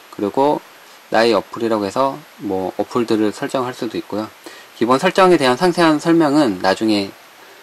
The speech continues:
어, 알려드리도록 하고, 갤럭시 기어를 처음에 어떻게 연동해서 사용해야 되는지에 대해서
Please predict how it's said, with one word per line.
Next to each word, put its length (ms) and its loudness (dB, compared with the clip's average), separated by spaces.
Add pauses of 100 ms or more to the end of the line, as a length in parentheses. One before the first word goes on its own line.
(120)
어, 240 -4
알려드리도록 760 -2
하고, 280 -2
갤럭시 360 -2
기어를 260 -2
처음에 400 4
어떻게 420 -2
연동해서 520 -2
사용해야 480 -2
되는지에 680 -4
대해서 420 -2